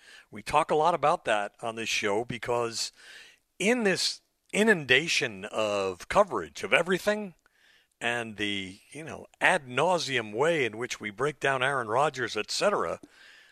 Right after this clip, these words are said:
uh, it, it becomes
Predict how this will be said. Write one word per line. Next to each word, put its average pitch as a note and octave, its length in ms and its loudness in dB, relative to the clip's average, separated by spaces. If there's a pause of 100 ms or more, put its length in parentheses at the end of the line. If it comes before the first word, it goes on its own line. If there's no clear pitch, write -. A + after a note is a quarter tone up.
(260)
uh, F#2 580 0 (1800)
it, E3 220 2
it E3+ 180 0
becomes D#3+ 1300 0